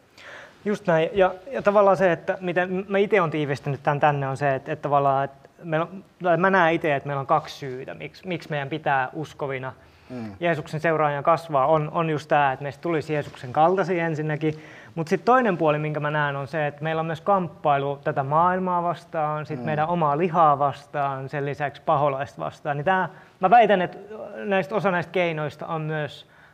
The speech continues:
Speaker 1: kamppailla näit, näit, näit haasteita
Speaker 2: Siis
Speaker 1: vastaan, mitä
Speaker 2: mä oon
Speaker 1: me
Speaker 2: täysin
Speaker 1: kohdillaan.
Speaker 2: samaa mieltä, että se on ne kaksi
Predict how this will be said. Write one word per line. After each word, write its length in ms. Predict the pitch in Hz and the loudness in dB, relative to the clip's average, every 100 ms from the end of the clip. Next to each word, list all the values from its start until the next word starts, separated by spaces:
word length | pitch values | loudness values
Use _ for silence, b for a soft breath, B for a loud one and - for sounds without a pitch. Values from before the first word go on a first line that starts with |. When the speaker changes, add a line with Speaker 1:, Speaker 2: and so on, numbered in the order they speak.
| _ | _
Speaker 1:
kamppailla 580 | 180 165 151 - 135 127 | -2 -2 -2 -4 -4 -4
näit, 260 | 131 131 - | -8 -10 -10
näit, 240 | 147 139 - - - - | -8 -10 -14 -20 -20 -12
näit 220 | 160 147 - | -8 -8 -10
haasteita 560 | 139 160 139 - 131 156 | 0 0 0 -6 -6 -6
Speaker 2:
Siis 120 | 147 | -6
Speaker 1:
vastaan, 240 | 123 80 | -8 -10
mitä 120 | 151 | 0
Speaker 2:
mä 40 | 143 | 2
oon 100 | 156 | 6
Speaker 1:
me 20 | |
Speaker 2:
täysin 140 | 190 | 4
Speaker 1:
kohdillaan. 140 | 185 160 | 4 2
Speaker 2:
samaa 260 | 165 143 | 4 4
mieltä, 400 | 151 165 120 101 | 4 4 2 4
että 180 | 98 - | -2 -2
se 60 | 123 | -6
on 160 | 123 | -4
ne 60 | 127 | 2
kaksi 280 | 151 151 | 2 2